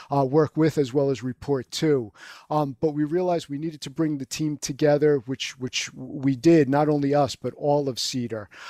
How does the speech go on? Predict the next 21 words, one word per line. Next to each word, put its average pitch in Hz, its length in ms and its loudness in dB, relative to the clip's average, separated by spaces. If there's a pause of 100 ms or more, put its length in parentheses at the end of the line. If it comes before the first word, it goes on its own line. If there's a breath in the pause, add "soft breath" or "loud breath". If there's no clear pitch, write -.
(220 loud breath)
Um, 147 320 2
and 151 300 0
what 147 140 2
happened 170 340 0
then 151 140 2
is 139 100 -6
that 139 160 -4
Doctor 143 280 -2
Woodcock 151 460 -2
then 147 160 -8
transitioned 139 600 -6
over 143 260 0
to, 135 260 -4
to - 160 -12
do 143 120 -8
some 139 200 -6
work 139 200 -2
at - 80 -18
the 127 80 -6
White 147 280 4
House. 143 300 0